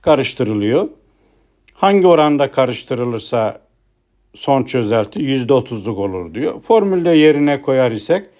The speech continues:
M bir çarpı yirmi, M iki çarpı altmış, M bir artı M iki çarpı otuz diyoruz. M birleri bir tarafta, M bir, M ikileri de diğer tarafta toplayıp birbirine oranladığımızda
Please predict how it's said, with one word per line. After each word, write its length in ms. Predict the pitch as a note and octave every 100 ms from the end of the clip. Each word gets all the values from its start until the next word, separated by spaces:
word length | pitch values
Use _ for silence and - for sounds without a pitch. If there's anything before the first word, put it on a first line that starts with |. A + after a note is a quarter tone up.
| _ _ -
M 280 | C3+ B2+
bir 160 | C3 A2+
çarpı 400 | - A2 - G#2+
yirmi, 460 | G2 F#2+ F#2+ C#3+ G#3 _ _
M 240 | B2+ B2
iki 200 | A2+ B2
çarpı 400 | - A2 F#2 -
altmış, 540 | F#2+ C3 C#3+ D#3 - - _ _ -
M 280 | C3+ C#3
bir 120 | C#3 C3
artı 320 | A#2 G#2 G#2+
M 260 | G#2+ A2
iki 200 | G#2 G#2
çarpı 500 | - C3+ G#2 - F#3+ G3+ _ _ -
otuz 420 | D#3 - A2+ F2+
diyoruz. 380 | F#2 A#2+ G3 - _ _ _ _ _
M 220 | F#3 F#3
birleri 380 | F3+ D#3+ D#3 D3
bir 120 | C3+
tarafta, 560 | C#3 B2 A2+ - C3 D3
M 120 | C#3
bir, 280 | C#3 B2 - - C#3
M 100 | C3+
ikileri 400 | A#2 A#2+ A#2+ A2+
de 140 | A2+ A2
diğer 260 | C#3 A2
tarafta 460 | A2+ G#2 G2 G2 F#2
toplayıp 580 | B2 A2+ G#2+ A#2+ D3+ C3+
birbirine 420 | C3 A#2+ G#2+ G#2
oranladığımızda 1120 | A#2+ C3 A2+ G#2 F#2+ G2 F#2+ F2+ C3+ G3